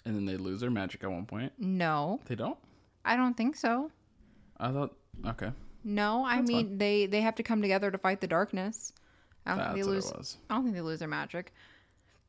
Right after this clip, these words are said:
Speaker 2: But, yeah, it, it's really solid for me.
Speaker 1: Okay.
Speaker 2: personally. Twitches and Twitches two. I like Twitches one more just 'cause I watched it more, but Twitches two can hold its own.
Speaker 1: I'm not gonna hate on Twitches right now. I'll
Speaker 2: Okay.
Speaker 1: hate on it in, in pub-, or in, uh, not public,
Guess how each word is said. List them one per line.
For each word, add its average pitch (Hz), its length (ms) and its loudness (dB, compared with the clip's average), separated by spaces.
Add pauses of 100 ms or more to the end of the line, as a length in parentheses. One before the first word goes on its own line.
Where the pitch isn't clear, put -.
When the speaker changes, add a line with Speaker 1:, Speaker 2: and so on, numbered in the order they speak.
(100)
Speaker 2:
But, - 420 0 (260)
yeah, 190 280 -2 (140)
it, 196 440 -2
it's 202 240 -2
really 185 260 0
solid 170 440 -6
for 165 140 -8
me. 180 260 -10 (460)
Speaker 1:
Okay. 180 160 -4
Speaker 2:
personally. 180 340 -4
Twitches 220 540 0
and 196 180 -2
Twitches 202 320 -2
two. 214 380 2
I 196 240 2
like 202 180 -6
Twitches - 300 -12
one 262 160 0
more 262 220 0
just 247 160 -6
'cause - 80 -8
I 208 60 -2
watched 208 320 -4
it 214 100 -12
more, 190 440 -6
but 196 380 -4 (420)
Twitches 240 320 -4
two 185 220 -2
can 180 160 -6
hold 175 260 -6
its - 140 -16
own. 117 380 -14
Speaker 1:
I'm 110 140 0
not 104 180 -2
gonna 127 140 -4
hate 131 160 -2
on 139 120 -2
Twitches - 360 -6
right 107 160 -4
now. - 260 -6 (400)
I'll 202 100 -2
Speaker 2:
Okay. 196 120 -4
Speaker 1:
hate - 140 -4
on 104 120 -4
it 110 60 -2
in, 123 220 -2 (200)
in 120 160 -2
pub-, - 260 -6
or 107 200 -2
in, 113 280 0
uh, 120 360 -4
not - 180 -6
public, - 400 -10